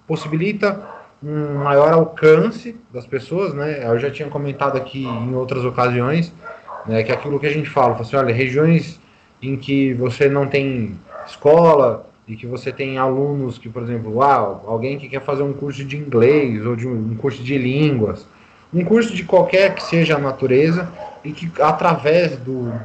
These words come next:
do E A D, através do ensino à distância, consegue adquirir esse conhecimento. Acho isso muito positivo, mas fazer com que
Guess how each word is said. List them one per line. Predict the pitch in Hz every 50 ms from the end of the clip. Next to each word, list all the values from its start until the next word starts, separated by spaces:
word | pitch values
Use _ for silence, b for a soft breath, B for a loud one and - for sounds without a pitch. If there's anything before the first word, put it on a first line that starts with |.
| - -
do | 123 135 131
E | 127
A | 127 120 107
D, | 95 90 107 120 143 143
através | 123 - - 113 110 101 101 120 135 139 135
do | 131
ensino | 123 113 - 135 127 123
à |
distância, | 120 110 113 - - 135 143 156 156 -
consegue | 160 - - 180 170 - - - - 147 147 160 170 165 160 165
adquirir | 156 135 139 131 - 147 139 139
esse | 135 - -
conhecimento. | - 151 147 143 143 - 139 131 117 104 95 87 - - b b b b b _
Acho | - 107 120 127 - - 139
isso | 131 - 143
muito | 139 143 139 143 -
positivo, | 151 151 151 170 165 - - 143 127 110 - - b b b b b b _ -
mas | 127 131 135 -
fazer | 156 143 143 143
com | - 160 156
que | 147 160 156